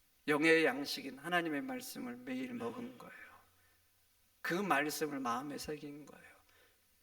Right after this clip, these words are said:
그래서 그 말씀에 심령이 진하게 물들어 있으니까 그의 삶이, 말씀에 물든 삶이 나오는 것입니다. 나오는 거예요. 그러니까 예수님처럼 사십 일을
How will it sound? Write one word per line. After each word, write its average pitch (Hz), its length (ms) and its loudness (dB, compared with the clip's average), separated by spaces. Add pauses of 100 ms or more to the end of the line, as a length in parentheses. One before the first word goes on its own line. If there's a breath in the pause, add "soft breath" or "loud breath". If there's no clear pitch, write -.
(460)
그래서 151 340 4
그 165 100 2
말씀에 143 600 0
심령이 170 540 -6
진하게 254 480 -2
물들어 247 440 -10
있으니까 240 760 -10 (380 loud breath)
그의 220 300 4
삶이, 170 520 -2 (800)
말씀에 254 500 0
물든 247 440 -6
삶이 262 440 0 (460 loud breath)
나오는 233 540 0
것입니다. - 600 -10 (880)
나오는 240 480 -4
거예요. - 260 -16 (200)
그러니까 262 460 12
예수님처럼 208 760 4
사십 320 680 2
일을 196 320 0